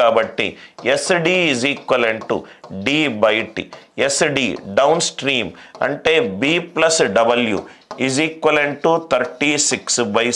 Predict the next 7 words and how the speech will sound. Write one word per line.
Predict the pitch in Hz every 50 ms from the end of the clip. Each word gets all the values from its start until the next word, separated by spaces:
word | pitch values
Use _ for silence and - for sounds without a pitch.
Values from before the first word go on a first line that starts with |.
| - -
six. | - - - - - - - - - - - _ - -
Thirty-six | 147 147 147 - - 175 180 180 175 - 180 151 - - - 156 143 139
by | 151 147 147 - -
six | 151 - - - - 147
అంటే | 139 135 127 135 131
ఎంత? | 131 127 131 - 139 135 135 135 135 - - - - _ - - - -
సిక్స్ | 185 180 - - -